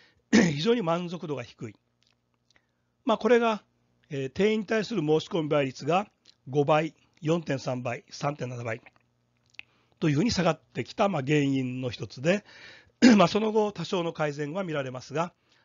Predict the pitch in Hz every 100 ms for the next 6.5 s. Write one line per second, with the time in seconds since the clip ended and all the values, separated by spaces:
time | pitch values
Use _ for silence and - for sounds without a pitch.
0 | _ 120 117 107 107 113 165 156 135 120
1 | - 262 135 131 156 147 139 131 123 175
2 | - 117 107 104 101 98 101 98 101 107
3 | _ _ - 135 104 - _ _ _ _
4 | _ _ - 131 135 131 202 226 180 131
5 | 117 101 104 185 - 131 107 127 113 151
6 | 180 113 98 101 -